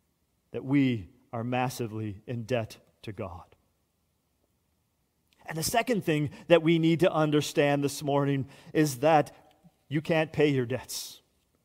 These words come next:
The first thing is to understand that you are in debt to God. And the second thing to understand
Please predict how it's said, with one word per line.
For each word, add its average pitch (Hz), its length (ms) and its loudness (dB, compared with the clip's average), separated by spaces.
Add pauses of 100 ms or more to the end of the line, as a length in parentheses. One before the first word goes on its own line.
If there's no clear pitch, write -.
(400)
The 175 80 -2
first 233 300 8
thing 220 160 6
is 202 80 6
to 202 100 6
understand 190 500 6
that 175 80 6
you 214 200 8
are 185 180 12
in 165 100 2
debt 202 320 8
to 170 100 2
God. 185 440 10 (120)
And 196 120 6
the 190 60 4
second 240 400 4
thing 190 240 0
to 190 120 2
understand 185 680 4